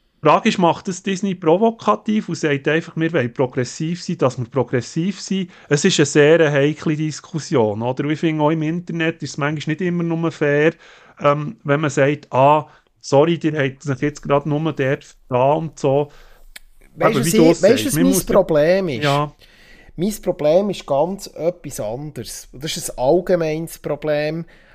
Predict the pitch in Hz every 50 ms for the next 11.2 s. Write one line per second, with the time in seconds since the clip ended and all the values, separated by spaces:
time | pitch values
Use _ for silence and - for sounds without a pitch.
0 | _ _ - 120 127 135 147 165 170 170 170 151 131 - - 127 120 123 123 -
1 | - _ _ _ _ _ - - - - - - - 131 143 131 - - 135 -
2 | - - 143 131 127 127 - - 113 117 127 151 156 - 135 123 - 139 127 131
3 | 147 147 131 - - - 135 135 135 - - - 156 143 - - 143 143 139 143
4 | 143 143 143 135 127 - 139 117 143 151 - - - 165 151 147 - - - -
5 | 131 - 135 127 120 - 123 - - 123 113 110 107 - 117 120 143 147 - 156
6 | - - - - - - - - - 131 123 - - - 147 135 135 - 160 175
7 | 190 202 - - 151 135 147 151 151 165 - 139 127 120 117 131 117 - - 165
8 | 170 185 190 151 147 151 180 180 - 180 - - 180 180 175 - 170 - - -
9 | 170 170 165 - - - 151 - - 147 151 156 165 - - - - - - -
10 | - - - - - 120 120 123 131 147 147 - - 156 139 131 139 135 135 139
11 | 147 160 170